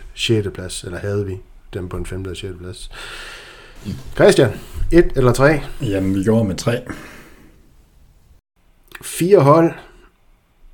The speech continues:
Speaker 1: i La Liga i sidste sæson spillede syv kampe, og derunder uafgjorte.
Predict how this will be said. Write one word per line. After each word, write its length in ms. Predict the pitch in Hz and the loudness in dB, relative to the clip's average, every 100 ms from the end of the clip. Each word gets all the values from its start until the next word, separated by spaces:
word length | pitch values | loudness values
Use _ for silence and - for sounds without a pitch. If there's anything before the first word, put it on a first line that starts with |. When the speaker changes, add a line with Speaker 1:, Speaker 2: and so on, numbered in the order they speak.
| - - - - | -20 -20 -20 -6
Speaker 1:
i 100 | 123 | 0
La 140 | 127 120 | 4 4
Liga 320 | 127 147 135 | 4 4 4
i 40 | |
sidste 340 | 107 139 135 117 | 4 2 2 -2
sæson 480 | 107 113 120 147 147 - | -2 2 2 2 -4 -10
spillede 500 | - 135 156 156 120 | 4 6 6 6 4
syv 340 | - 180 139 | 6 4 6
kampe, 480 | 127 127 143 135 87 - _ _ - _ _ - _ _ _ _ _ _ _ _ _ _ _ _ - | 4 4 6 2 0 -14 _ _ -20 _ _ -20 _ _ _ _ _ _ _ _ _ _ _ _ -6
og 140 | 120 135 | 0 6
derunder 580 | 143 120 139 135 - - _ _ _ _ - | 8 8 6 4 -4 -20 _ _ _ _ 4
uafgjorte. 600 | 175 127 104 101 95 | 6 6 2 -6 -6